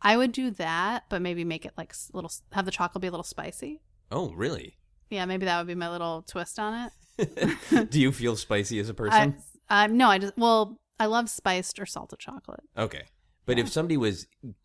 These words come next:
Speaker 2: coming to eat this, it was
Speaker 1: Yes.
Speaker 2: named Just Dweck. This is the
Speaker 1: Yes.
Speaker 2: Just Dweck chess
Speaker 1: Okay.
Speaker 2: pie. Is that, is it a pie?
Speaker 1: Yes.
Speaker 2: Okay, so Just Dweck chess pie,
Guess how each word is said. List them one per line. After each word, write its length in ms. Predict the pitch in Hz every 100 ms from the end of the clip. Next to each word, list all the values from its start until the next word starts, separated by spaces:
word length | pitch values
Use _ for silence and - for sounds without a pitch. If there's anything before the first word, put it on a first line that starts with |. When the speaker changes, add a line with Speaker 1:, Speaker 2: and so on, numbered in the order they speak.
| _
Speaker 2:
coming 300 | - 151 147
to 80 | 131
eat 220 | 104 90
this, 380 | 80 76 - - -
it 60 |
was 140 | 92 -
Speaker 1:
Yes. 120 | 170
Speaker 2:
named 420 | 117 120 120 92
Just 300 | 127 113 -
Dweck. 260 | 80 65 -
This 160 | 92
is 80 | 90
the 120 | 85 82
Speaker 1:
Yes. 200 | 165 110
Speaker 2:
Just 280 | 107 - 90
Dweck 180 | 101 - -
chess 320 | - 110 - - _ -
Speaker 1:
Okay. 80 | -
Speaker 2:
pie. 320 | 123 143 143 -
Is 100 | 104
that, 140 | 110 -
is 100 | -
it 60 | 110
a 40 |
pie? 340 | 95 127 156 139 _ _ _
Speaker 1:
Yes. 540 | - 208 - - - -
Speaker 2:
Okay, 220 | 92 73
so 140 | - 87
Just 380 | 85 110 139 - _ -
Dweck 200 | 95 117 - _
chess 240 | - 104
pie, 380 | - 95 73 73